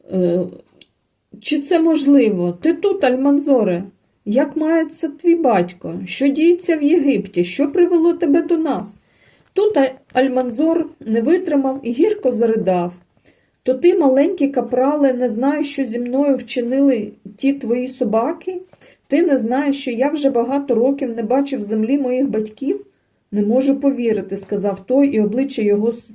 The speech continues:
похмурніло. «Не можу повірити, що вони потягли тебе за собою аж сюди». «Так воно і було», — відповів Аль-, Альманзор. «Вони забрали мене з собою,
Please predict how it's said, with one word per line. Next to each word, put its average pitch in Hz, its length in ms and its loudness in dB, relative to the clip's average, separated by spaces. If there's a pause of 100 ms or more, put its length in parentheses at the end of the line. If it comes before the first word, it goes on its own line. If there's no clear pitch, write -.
похмурніло. 202 840 -6 (380)
«Не 208 100 0
можу 311 340 2
повірити, 285 500 0
що 226 180 -6
вони 233 240 0
потягли 247 500 -2
тебе 220 360 -2
за 233 120 -4
собою 226 520 0
аж 233 140 -2
сюди». 240 500 -4 (1120)
«Так 262 220 -10
воно 285 320 0
і 294 80 -2
було», — 269 680 2
відповів 220 520 -2
Аль-, 214 180 0
Альманзор. 202 760 0 (400)
«Вони 254 320 0
забрали 262 440 2
мене 240 320 -2
з - 140 -8
собою, 240 440 0